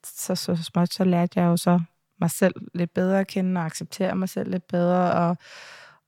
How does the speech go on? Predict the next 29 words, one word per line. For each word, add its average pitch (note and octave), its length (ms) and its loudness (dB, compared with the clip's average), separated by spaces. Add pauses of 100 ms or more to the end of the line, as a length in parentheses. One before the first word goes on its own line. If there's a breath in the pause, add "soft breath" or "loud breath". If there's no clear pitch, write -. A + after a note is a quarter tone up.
og F3+ 80 -2
så - 120 -6
fandt F3 260 0
jeg F3 80 -2
ud E3+ 60 -2
af, E3+ 240 0
at - 140 -2 (140)
jeg F3 140 0
var G3 60 2
faktisk F3+ 320 4
okay G#3 240 2
at A3+ 60 4
være A3 160 6
sammen A3+ 300 4 (440)
med. G#3 80 0
Øhm, G3 460 0
og F#3+ 160 -2 (420)
det G3+ 80 -12
tror - 180 0
jeg, F#3+ 220 2 (920)
det F3 120 -2
bidragede - 640 -4
jo D#3+ 140 -4
bare E3 280 -2
til, - 180 -8
at E3+ 180 -2
jeg D#3+ 140 2 (200)
bare D#3+ 140 -2
fortsat E3+ 440 -2